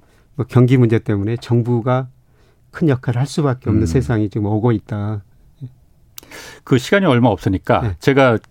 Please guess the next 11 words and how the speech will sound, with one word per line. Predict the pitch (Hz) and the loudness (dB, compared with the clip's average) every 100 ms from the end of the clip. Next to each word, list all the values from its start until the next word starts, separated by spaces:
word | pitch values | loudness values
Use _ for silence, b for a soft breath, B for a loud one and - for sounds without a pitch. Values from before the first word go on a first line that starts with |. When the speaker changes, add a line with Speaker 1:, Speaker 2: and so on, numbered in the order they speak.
| - | -20
Speaker 2:
한 | - - 185 | -16 -4 -2
가지 | 170 | 0
좀 | 151 135 | 0 2
궁금한 | 127 110 107 | 2 2 2
게, | 101 - | 0 -4
어쨌든 | 135 120 151 139 - | -4 -2 2 2 2
우리가 | 127 131 | 2 2
스태그플레이션 | 120 - 208 208 - 196 165 147 | 2 -2 -2 -2 0 0 4 4
하면 | 123 113 | 2 0
천구백칠십 | - 208 190 - 233 - 220 | 0 0 0 0 -2 0 2
년대 | 180 135 120 104 73 | 4 4 4 2 -2